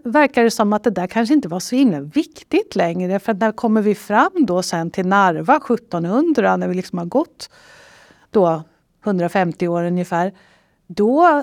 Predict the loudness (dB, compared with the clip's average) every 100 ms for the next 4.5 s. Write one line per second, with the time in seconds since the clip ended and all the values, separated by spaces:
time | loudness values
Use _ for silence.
0 | -2 0 2 2 4 4 4 2 0 -4
1 | -2 2 2 2 0 -4 -8 -10 -4 -4
2 | -2 2 4 4 0 -2 -2 0 2 0
3 | -2 -2 0 -2 -4 _ -10 0 2 2
4 | 0 -2 -2 -4 -6